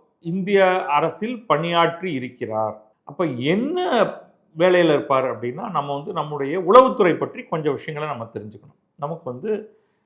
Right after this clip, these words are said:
இரண்டு அமைப்புகள் இருக்கு, இந்திய அரசோடைய அமைப்புகள். பொதுவாக எல்லாருக்குமே இன்றைக்கு அது தெரிந்து விட்டது. ஏன்னா இப்ப சமீபத்துல துரந்தர் அப்படிங்கிற ஒரு படம் வந்திருக்கு. நமக்கு ரெண்டு அமைப்புல என்னன்னா, ஒண்ணு வந்து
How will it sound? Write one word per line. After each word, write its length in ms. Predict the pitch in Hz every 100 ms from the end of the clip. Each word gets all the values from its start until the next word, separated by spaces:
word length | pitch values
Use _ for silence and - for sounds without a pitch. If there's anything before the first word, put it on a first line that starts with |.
| _
இரண்டு 880 | 151 180 220 208 190 156 131 120 127
அமைப்புகள் 540 | 123 156 165 151 139
இருக்கு, 320 | 113 117 156 220
இந்திய 300 | 170 180 160
அரசோடைய 400 | 135 120 120 113
அமைப்புகள். 460 | 113 107 110 131
பொதுவாக 520 | - - 151 147 143
எல்லாருக்குமே 540 | 135 131 135 135 139 143
இன்றைக்கு 360 | 127 131 -
அது 180 | 117 117
தெரிந்து 320 | 127 127 143
விட்டது. 580 | 123 110 110 160 214 - -
ஏன்னா 180 | 143 147
இப்ப 220 | 139 127 131
சமீபத்துல 480 | 139 139 139 147 127
துரந்தர் 460 | 143 170 160 147
அப்படிங்கிற 360 | 143 135 131 131
ஒரு 120 | 120
படம் 260 | 117 127 143
வந்திருக்கு. 600 | 123 110 104 156 208 -
நமக்கு 300 | 147 160 214
ரெண்டு 380 | 165 190 226 214
அமைப்புல 320 | 214 220 208
என்னன்னா, 380 | 160 143 175 202
ஒண்ணு 300 | 139 170 180
வந்து 600 | 143 151 220 254 -